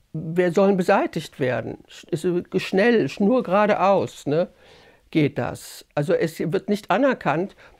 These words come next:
dass das Leben in, in Vortex, sagt die Gabi Müller dazu, also in, in, in Wirbeln, das Leben wirbelt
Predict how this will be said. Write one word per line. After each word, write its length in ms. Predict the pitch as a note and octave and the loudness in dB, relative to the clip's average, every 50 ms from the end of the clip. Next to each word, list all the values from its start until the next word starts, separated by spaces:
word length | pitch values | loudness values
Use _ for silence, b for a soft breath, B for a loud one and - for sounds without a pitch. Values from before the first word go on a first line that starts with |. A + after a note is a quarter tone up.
| _ | _
dass 140 | - E3+ E3+ | -2 -2 0
das 180 | - F3+ - - | 0 -4 -2 0
Leben 320 | D#3+ D#3+ F3 F#3+ A3 - | 0 2 2 2 2 0
in, 200 | - E3 D#3+ E3 | 0 0 -2 0
in 380 | - - D#3 D#3+ D#3 D#3 E3 - - - - - - - - - - _ _ _ _ - | 0 0 2 2 0 -2 -2 -6 -12 -20 -20 -20 -20 -20 -20 -20 -20 _ _ _ _ -2
Vortex, 560 | C3 C3+ D3+ G3 F#3+ - - - - - - | 0 0 0 0 0 0 0 0 0 -4 -4
sagt 220 | - - A#2+ - - | -4 -4 -4 -6 -12
die 80 | D3+ | -8
Gabi 280 | - C#3+ C3+ C3+ C#3 C#3 | -6 -4 -4 -2 -4 -2
Müller 260 | C#3 D3+ E3 F#3 E3 | -2 0 0 0 0
dazu, 480 | E3+ - B2+ - - - B2+ A2+ - b b b b b b b b | 0 -4 -6 -6 -8 -8 -6 -6 -8 b b b b b b b b
also 180 | - C#3+ D3 | -2 0 0
in, 240 | D3+ - D3 D3 C#3+ | 0 2 2 2 2
in, 340 | - - C3+ C3+ C3+ C3 - - | 0 0 0 0 -2 -2 -4 -4
in 380 | - C3+ C3 C#3+ C#3 C#3+ B2+ | -4 -2 -2 -2 -2 0 2
Wirbeln, 680 | D#3 G#3+ C4+ E4 A3+ A3 F3 A#2+ A2+ A2+ - - C#3 - _ _ _ _ _ _ _ | 4 4 4 4 4 4 2 2 2 0 -2 -6 -12 -20 _ _ _ _ _ _ _
das 180 | - D3+ - - - _ _ _ - - _ _ _ | -12 -12 -12 -14 -20 _ _ _ -20 -20 _ _ _
Leben 420 | D#3 D#3+ F#3 G3 F#3+ F#3+ F3+ D#3+ C#3 | 0 2 2 2 2 0 0 2 4
wirbelt 600 | F3+ A#3+ D4+ A#3+ F3+ C#3 B2 - - - - | 4 4 4 4 2 2 2 0 -6 -16 -20